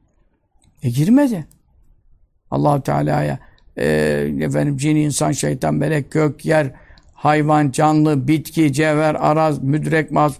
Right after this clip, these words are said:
bunların birini kullanamazsın ki. Burada bir tek acaba müdrek,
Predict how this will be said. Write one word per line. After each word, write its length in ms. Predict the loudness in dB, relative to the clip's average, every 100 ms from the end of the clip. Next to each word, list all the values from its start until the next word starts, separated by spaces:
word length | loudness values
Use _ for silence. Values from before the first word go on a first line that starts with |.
| -4
bunların 400 | -2 -2 -4 -6
birini 220 | -6 -8
kullanamazsın 600 | -6 -4 -4 -6 -6 -10
ki. 140 | -12 _ _ _ _ _ _ _ _ -4
Burada 260 | 0 0
bir 80 | 0
tek 180 | 0 0
acaba 440 | 0 0 2 2
müdrek, 540 | 2 2 0 -2 -4